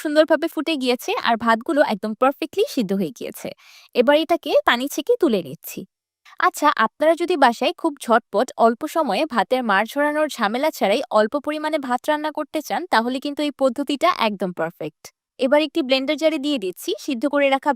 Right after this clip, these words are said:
ভাত। যেহেতু চিকেন নাগেটস বানাচ্ছি, তাই একটি বাটিতে নিয়ে নিয়েছি পাঁচশো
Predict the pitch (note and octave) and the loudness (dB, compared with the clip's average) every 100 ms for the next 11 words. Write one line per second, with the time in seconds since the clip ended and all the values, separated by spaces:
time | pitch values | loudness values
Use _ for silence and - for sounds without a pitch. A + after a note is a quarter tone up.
0 | A3 F#3 F4 _ _ _ G3+ C4+ C#4+ F#4 | -2 -4 -4 _ _ _ 0 0 0 -4
1 | D4+ F4 F4 F4 F4 - F4 F4 - D#4+ | -2 -4 0 0 -2 0 2 2 0 -6
2 | - C4 C4+ - C4+ A#3 C#4 D#4 D4+ D4+ | 2 2 2 -2 2 2 2 -6 -4 -4
3 | C4 G3+ - G4 - B3+ C#4+ | -4 -4 -4 -2 0 0 -2